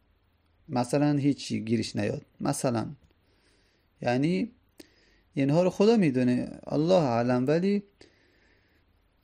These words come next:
همهٔ اینها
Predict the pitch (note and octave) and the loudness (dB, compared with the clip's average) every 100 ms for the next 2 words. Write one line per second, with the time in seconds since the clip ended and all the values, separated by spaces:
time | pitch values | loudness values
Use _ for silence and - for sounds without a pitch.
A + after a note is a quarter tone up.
0 | _ _ _ _ _ _ _ _ _ _ | _ _ _ _ _ _ _ _ _ _
1 | _ _ - _ _ _ _ _ _ _ | _ _ -20 _ _ _ _ _ _ _
2 | _ _ _ _ _ - D3 D#3+ F#3+ B3 | _ _ _ _ _ -8 0 2 4 4
3 | A3 F3+ E3+ D3+ F3+ F#3+ A3 F#3 | 4 2 0 2 2 2 0 -4